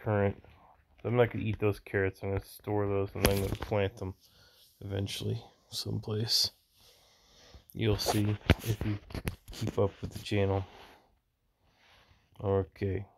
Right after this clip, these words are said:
so then we have one chicken, which brings us to thirty-nine chicken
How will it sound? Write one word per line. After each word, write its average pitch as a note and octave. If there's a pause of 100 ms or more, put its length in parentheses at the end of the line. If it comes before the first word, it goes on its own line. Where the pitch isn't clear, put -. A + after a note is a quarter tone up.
(240)
so F#2+
then F#2+
we G2
have F#2+
one G2 (540)
chicken, G2+ (840)
which -
brings G2+
us G2
to G2
thirty-nine F#2+ (320)
chicken G2+